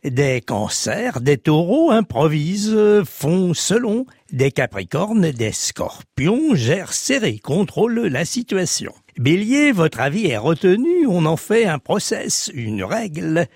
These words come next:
Taureau par affection, main tendue, ça s'appelle la chance. Gémeaux, vous faites votre profit d'une circonstance. Cancer, dans le suivi d'une affaire, vous avez un rôle à jouer. Lion,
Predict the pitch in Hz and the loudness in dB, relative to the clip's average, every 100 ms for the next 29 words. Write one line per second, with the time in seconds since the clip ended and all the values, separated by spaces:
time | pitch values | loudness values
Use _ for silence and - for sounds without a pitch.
0 | _ - 233 254 208 135 143 101 120 - | _ 0 2 4 4 2 0 -2 -2 -4
1 | - - - - 175 220 302 175 185 - | -6 -4 -4 -2 -2 0 2 4 4 4
2 | 220 247 247 247 - - 226 - 196 - | 2 2 0 -2 -6 -2 -2 0 -2 0
3 | 349 240 135 110 - - 247 202 - - | 0 2 0 -4 -6 -6 -6 -8 -14 -6
4 | - - - - _ 147 135 285 320 196 | -4 -2 -6 -8 _ -2 2 2 4 2
5 | - 147 143 202 - 320 - 156 131 170 | 0 -2 0 0 0 -4 -2 -2 2 0
6 | - 135 - - 196 - 170 113 113 110 | 0 -4 -2 -2 0 0 -4 -4 -4 -2
7 | 98 - 110 90 - 175 - - - - | -2 -4 -6 -8 -6 -4 -4 -6 -10 -10
8 | - - - 65 _ _ _ _ 165 208 | -10 -8 -6 -8 _ _ _ _ 2 4
9 | 196 - 160 123 85 110 175 226 175 - | 2 2 2 0 -2 0 2 4 2 0
10 | 214 240 196 190 127 131 120 120 - 208 | 0 2 2 2 2 0 0 -2 -2 -2
11 | 277 233 117 147 120 156 180 131 135 98 | 0 0 0 0 0 0 0 0 0 2
12 | 175 151 110 98 82 73 76 - - 156 | 2 2 0 -4 -6 -10 -12 -10 -2 2
13 | 196 294 | 2 2